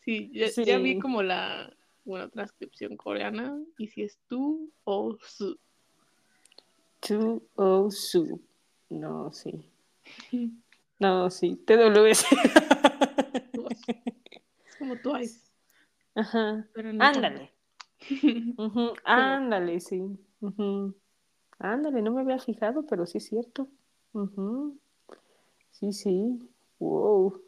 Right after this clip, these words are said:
Speaker 2: sí, no. O sea, veinticuatro y siete con nosotros. Mm. Es un buen lema. Está muy bien.
Speaker 1: Suena muy,
Speaker 2: Metan-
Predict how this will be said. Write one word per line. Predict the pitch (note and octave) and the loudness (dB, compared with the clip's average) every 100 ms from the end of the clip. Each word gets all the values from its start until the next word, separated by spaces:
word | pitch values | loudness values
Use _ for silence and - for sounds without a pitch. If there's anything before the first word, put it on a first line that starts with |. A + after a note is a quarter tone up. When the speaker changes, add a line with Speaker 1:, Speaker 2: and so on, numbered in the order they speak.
| - | -12
Speaker 2:
sí, | - F#3 | -4 -2
no. | E3+ F3+ - | -2 -6 0
O | G#3+ | 4
sea, | G#3+ G3 | 6 6
veinticuatro | F#3+ - F#3+ G#3 G#3+ | 6 2 2 2 4
y | G#3+ | 0
siete | G#3 G3+ G#3 | 0 0 -2
con | F#3+ F3 | -2 -4
nosotros. | D#3+ - A3 F4 | -4 -8 -6 -4
Mm. | F#4+ F#4 - _ _ _ - - - - | -4 -6 -10 _ _ _ -16 -16 -14 2
Es | G4+ | 6
un | B4+ | 8
buen | G4+ A3+ | 8 8
lema. | G3+ G3+ F3+ F#3 C#4 - _ _ _ _ _ _ _ _ | 8 8 8 4 -2 -16 _ _ _ _ _ _ _ _
Está | - G#3 | 2 4
muy | C#4+ C4 | 4 4
bien. | D#3 F3 A3 - | 2 0 -4 -8
Speaker 1:
Suena | C#4 C#4 | -6 -4
muy, | B3+ A3+ | -4 2
Speaker 2:
Metan- | G#3+ F#3+ A3 F#3+ | 4 6 2 2